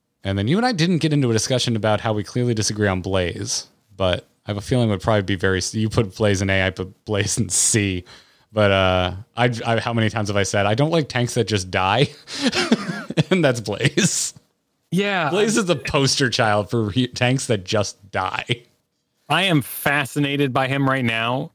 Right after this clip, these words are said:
Speaker 2: I think that the adrenaline stim pack, auto attack speed, plus incinerator gauntlets is crazy. And he can get through a Knight's Camp absurdly safely,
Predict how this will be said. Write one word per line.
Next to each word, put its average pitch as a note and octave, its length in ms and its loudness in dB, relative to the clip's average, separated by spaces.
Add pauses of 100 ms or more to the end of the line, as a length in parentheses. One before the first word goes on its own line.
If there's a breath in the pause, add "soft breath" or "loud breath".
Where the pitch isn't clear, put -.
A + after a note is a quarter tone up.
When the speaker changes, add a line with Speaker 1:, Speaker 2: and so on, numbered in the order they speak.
(180)
Speaker 2:
I A#2 100 -2
think A#2+ 360 -2
that A#2+ 340 0 (100)
the A2+ 240 2
adrenaline A2 580 2
stim A2 300 0
pack, G#2 400 -2 (280)
auto A2 260 4
attack G#2 420 -2
speed, G#2 500 2 (400)
plus A#2+ 360 0
incinerator G#2+ 720 2
gauntlets G#2+ 640 -2
is G2 400 0
crazy. F#3 560 2 (420)
And B2+ 160 2
he C3 140 4
can C3+ 300 2
get B2 220 0
through B2 200 2
a A2+ 40 0
Knight's A2 380 -2
Camp A#2 460 0
absurdly A2+ 600 2
safely, F#2 600 0